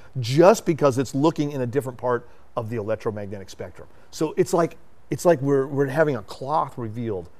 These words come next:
from our eyes, from, uh, our telescopes that could not see those wavelengths to now one that can.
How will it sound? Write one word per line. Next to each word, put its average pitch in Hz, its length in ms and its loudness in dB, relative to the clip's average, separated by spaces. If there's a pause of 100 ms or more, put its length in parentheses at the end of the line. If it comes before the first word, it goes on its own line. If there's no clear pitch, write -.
(200)
from 135 200 -2
our 113 140 0
eyes, 120 480 -2 (320)
from, 135 380 0
uh, 123 160 0 (220)
our 131 140 -2
telescopes 151 520 2
that 120 120 -8
could 127 200 -4
not 143 260 2
see 156 200 -4
those 113 240 0
wavelengths 101 480 -4 (240)
to 131 100 -6
now 127 240 0
one 123 280 -2
that 107 140 -14
can. 113 340 -14